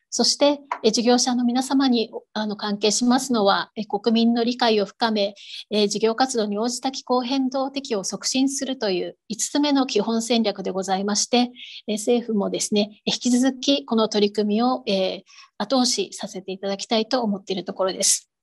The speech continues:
で、今回の気候変動適応計画の、え、大きな、まあ、変更点の一つとして、え、前回までの適応計画になかったところとしてですね、え、ケーピーアイの設定というものがございます。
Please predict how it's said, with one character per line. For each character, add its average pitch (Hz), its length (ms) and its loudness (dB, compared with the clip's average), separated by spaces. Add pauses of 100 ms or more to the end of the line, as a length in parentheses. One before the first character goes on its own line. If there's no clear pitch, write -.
(460)
で、 226 80 0
今 330 220 4
回 240 240 6
の 226 100 6
気 - 120 -4
候 277 180 6
変 294 180 2
動 285 120 4
適 269 280 0
応 285 80 4
計 320 220 4
画 240 300 -2
の、 190 200 -6 (320)
え、 233 140 -2
大 294 160 4
き 269 100 -2
な、 180 280 2
ま 202 120 2
あ、 - 20 0
変 220 360 0
更 254 220 -2
点 202 220 0
の 185 60 -6
一 202 220 -2
つ - 100 -4
と 202 120 -2
し - 200 -4
て、 254 220 2 (280)
え、 208 160 -2
前 285 200 -2
回 240 220 2
ま 233 100 2
で 247 120 0
の 214 120 -2
適 214 240 -4
応 226 80 -4
計 254 180 -2
画 226 220 -4
に 196 80 -2
な 240 140 -2
か 262 100 -2
っ 277 60 0 (100)
た 180 140 -2
と - 80 -16
こ 185 140 -8
ろ 185 80 -8
と - 120 -14
し - 140 -2
て 180 100 -2
で - 100 -4
す - 140 -6
ね、 226 140 0 (320)
え、 202 120 4
ケ 285 220 4
ー 294 80 2
ピ 302 220 4
ー 302 40 6
ア 294 60 6
イ 262 60 4
の 208 80 -2
設 185 260 -4
定 240 260 0
と 240 220 -2
い 226 140 -4
う 226 60 -2
も 226 100 -2
の 220 100 -2
が 185 120 -4
ご 190 100 -6
ざ 185 120 -2
い 214 100 -2
ま 202 120 0
す。 - 200 -8